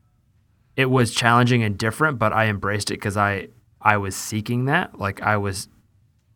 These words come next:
tired of, uh, of an overly homogenous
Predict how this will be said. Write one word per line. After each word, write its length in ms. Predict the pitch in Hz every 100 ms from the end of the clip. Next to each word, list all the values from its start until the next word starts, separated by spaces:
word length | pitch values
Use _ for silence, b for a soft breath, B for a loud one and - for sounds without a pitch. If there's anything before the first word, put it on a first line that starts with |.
| -
tired 560 | - 101 98 110 127
of, 680 | - 110 107 104 104 107 - _ _ _ _ _ _ _ _
uh, 580 | 98 98 92 92 90 85 - _ _ _ _ _ _ _ _ _ _ -
of 140 | 110
an 140 | 107
overly 460 | 110 117 110 110 110
homogenous 960 | 101 101 101 95 98 92 90 - -